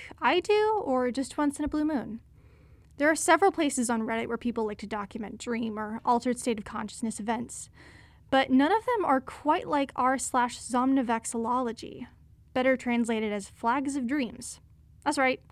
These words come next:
flags. Now, I don't think I have any specific memory of a particular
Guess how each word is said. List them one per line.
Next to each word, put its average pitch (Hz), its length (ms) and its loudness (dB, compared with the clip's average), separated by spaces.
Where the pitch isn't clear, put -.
flags. 247 840 0
Now, 311 140 -2
I 330 100 4
don't 554 220 -4
think 453 160 0
I 403 80 4
have 277 520 2
any 269 440 2
specific 269 760 -2
memory 226 800 -4
of 240 560 2
a 254 120 0
particular 233 880 -2